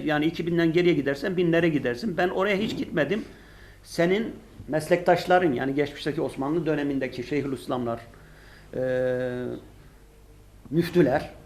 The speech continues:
fetva vermiş. Diyor ki mesela Hamza Sarıgörez bin beş yüz on ikide bir fetva vermiş.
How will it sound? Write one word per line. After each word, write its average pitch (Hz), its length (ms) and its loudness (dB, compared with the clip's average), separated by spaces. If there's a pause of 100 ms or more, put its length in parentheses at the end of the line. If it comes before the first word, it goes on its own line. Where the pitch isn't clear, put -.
fetva 240 440 0
vermiş. 160 540 0 (540)
Diyor 208 200 4
ki 247 200 0
mesela 151 420 2
Hamza 147 360 2
Sarıgörez 143 580 0
bin 143 140 0
beş 143 180 0
yüz 139 100 -6
on 147 80 0
ikide 143 220 -2
bir 147 40 -6
fetva 147 380 -2
vermiş. 110 220 -4